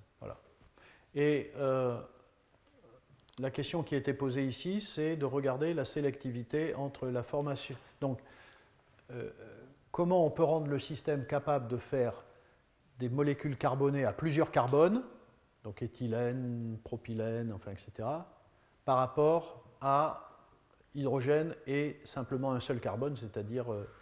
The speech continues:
méthane. Voilà. Alors, le,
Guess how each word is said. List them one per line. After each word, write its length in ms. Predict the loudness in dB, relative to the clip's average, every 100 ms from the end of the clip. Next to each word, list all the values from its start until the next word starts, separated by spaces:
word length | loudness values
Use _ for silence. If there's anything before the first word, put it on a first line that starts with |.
| -20 -4
méthane. 360 | -2 0 -2 -4 -14 -20 _ _ -20 -20 -20 -20 -20 -20 -20 -20 -20 -20 _ _ _ -20 _ _ -20 -18 -20 -20 -2 8
Voilà. 420 | 10 10 2 0 12
Alors, 420 | 12 12 12 2 -8 -16 -20 -20 -20 -20 -20 _ _ _ _ -20 -12 0
le, 680 | 6 10 12 12 10 6